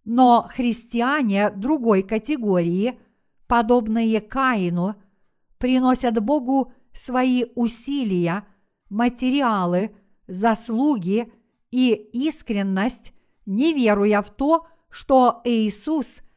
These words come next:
это их совершенный Спаситель. Это действительно глупые люди.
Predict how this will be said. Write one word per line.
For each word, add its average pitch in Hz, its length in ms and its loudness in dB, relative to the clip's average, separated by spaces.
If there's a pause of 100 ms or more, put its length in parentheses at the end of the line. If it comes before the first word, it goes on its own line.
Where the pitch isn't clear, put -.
(320)
это 247 540 2 (100)
их 262 200 -4
совершенный 220 840 -2
Спаситель. 240 960 -6 (920)
Это 240 300 0
действительно 196 1080 -2
глупые 226 680 0
люди. 160 540 -4